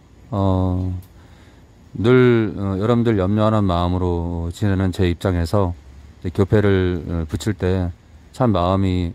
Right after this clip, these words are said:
여러 가지가 교차합니다. 뿌듯하기도 하고, 늘 염려되기도 하고.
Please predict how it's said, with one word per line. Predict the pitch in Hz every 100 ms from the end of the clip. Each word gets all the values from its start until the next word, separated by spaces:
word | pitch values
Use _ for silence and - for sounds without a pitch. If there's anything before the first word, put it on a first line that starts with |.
| -
여러 | 95
가지가 | 98 90 90
교차합니다. | 92 - 98 104 85 80 82 - - - - -
뿌듯하기도 | 123 131 110 98 92 98
하고, | 104 90 82 82 85 - - - - -
늘 | - 92
염려되기도 | 92 104 104 90 87 85
하고. | 82 98 90 80 80